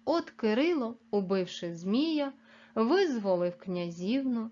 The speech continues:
і віддав князеві. Князь уже не знав, як йому й дякувати. І вже з того часу й почало зватися те місце, де він жив,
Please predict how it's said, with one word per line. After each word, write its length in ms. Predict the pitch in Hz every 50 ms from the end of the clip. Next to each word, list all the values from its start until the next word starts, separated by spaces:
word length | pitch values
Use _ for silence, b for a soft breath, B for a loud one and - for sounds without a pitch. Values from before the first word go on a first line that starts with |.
| - -
і 140 | 240 226 196
віддав 560 | 170 175 180 175 165 175 196 233 247 240 -
князеві. 920 | - - 180 175 175 165 160 156 156 156 - - 156 165 165 - - - b b b b b b b
Князь 460 | - 208 196 202 196 196 190 190 - -
уже 320 | - 202 180 190 196 185
не 160 | 180 185 185 180
знав, 280 | 180 202 208 208 196
як 480 | 180 175 175 208 254 311 - - - -
йому 200 | 294 285 285 285
й 60 | 269
дякувати. 920 | 220 214 254 254 262 247 247 - - 175 165 160 156 - - - - - b b b b b b b b b
І 140 | - 220 226
вже 240 | 226 240 320 415 427
з 80 | -
того 320 | - - 330 311 285 294 277
часу 440 | 294 - 277 294 311 311 311 - 262
й 80 | 240
почало 600 | 226 - 180 175 - - - 262 311 349 339 330 302
зватися 600 | 262 269 277 277 277 277 269 262 262 - 254 240
те 200 | 247 - 254 240
місце, 440 | 240 240 254 247 254 - - 226
де 160 | 214 208 220 226
він 200 | 220 214 214 202
жив, 240 | 196 208 214 214